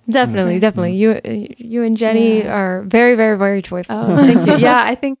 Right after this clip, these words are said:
Speaker 3: um, to reflect, you know, John, uh, J P two talks a lot about, you know, the life with Christ is truly an adventure. And I have seen that in my life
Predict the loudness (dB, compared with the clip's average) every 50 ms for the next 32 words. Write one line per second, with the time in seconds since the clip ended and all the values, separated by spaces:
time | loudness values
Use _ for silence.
0 | -8 -6 -4 -4 -4 -4 -6 -8 _ -8 -8 -8 -4 -4 -6 -6 _ -12 _ _
1 | _ _ _ _ -12 -10 -6 -4 -4 -4 -4 -6 _ _ _ _ -10 -10 -8 -6
2 | -6 -6 -6 -6 -10 -8 -6 -8 -6 -6 -12 -12 -10 -10 -10 -10 -10 _ _ _
3 | _ _ _ -14 -12 -10 -10 -10 -10 -10 -8 -8 -6 -6 -6 -6 -8 _ _ _
4 | _ _ _ _ -4 -2 0 2 0 0 _ -6 -12 _ _ -6 -4 -4 -4 -4
5 | -4 -6 -6 -6 _ -8 -4 -4 -2 -2 -2 -4 -4 -6 -8 -8 -8 -10 -10 -10
6 | -10 -12 -10 -10 -10 -12 -8 -4 -2 -2 0 -2 -4 -6 -10 -12 _ _ _ _
7 | _ _ _ _ _ -4 -2 0 0 0 0 -2 -2 -4 -8 -6 -4 -4 -4 -4
8 | -6 -6 -8 -8 -6 -4 -4 -4 -4 -6 -6 -6 -4 -6 -6 -8